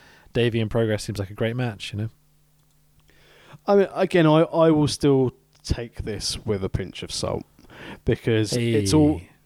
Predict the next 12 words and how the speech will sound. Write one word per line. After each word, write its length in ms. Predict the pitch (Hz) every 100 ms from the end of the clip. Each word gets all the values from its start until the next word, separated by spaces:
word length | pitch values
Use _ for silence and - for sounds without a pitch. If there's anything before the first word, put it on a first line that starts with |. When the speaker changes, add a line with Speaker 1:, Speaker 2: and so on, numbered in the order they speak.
| _ - - 190 135 117
Speaker 2:
<laughs> 340 | 160 139 123
Yeah, 60 | 113
see 200 | - 117
what 120 | 120
I 40 |
did 200 | 123 131
there? 260 | 165 214 311 202 - - 113 -
Speaker 1:
Yeah. 120 | 90 82 - -
Speaker 2:
<laughs> 180 | 381 -
Because 380 | 139 - 131 - _ _ -
I 160 | 135
still 920 | 127 - - 156 147 143 135 131 123